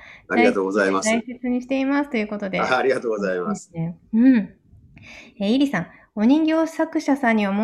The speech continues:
Speaker 2: 申し訳ないのですが、女の子一人に一セットなんてお金も場所もありません。現代は母親のを譲ってもよくな-、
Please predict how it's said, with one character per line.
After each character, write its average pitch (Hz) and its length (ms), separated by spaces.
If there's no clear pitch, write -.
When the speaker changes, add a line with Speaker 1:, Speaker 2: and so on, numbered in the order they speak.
Speaker 2:
申 254 60
し 269 80
訳 262 240
な 269 140
い 262 60
の 226 100
で 202 100
す 180 140
が、 170 220
女 302 280
の 302 120
子 190 160
一 226 500
人 175 160
に 175 300
一 226 180
セ 254 140
ッ 247 100
ト 165 160
な 180 140
ん 180 80
て 175 100
お 170 80
金 262 220
も 277 100
場 277 140
所 277 120
も 269 140
あ 220 80
り 240 80
ま 254 120
せ 262 100
ん。 - 100
現 294 220
代 226 160
は 254 160
母 254 300
親 294 200
の 302 200
を 196 60
譲 196 220
っ 226 40
て 254 180
も 208 140
よ 240 160
く 240 180
な-、 196 320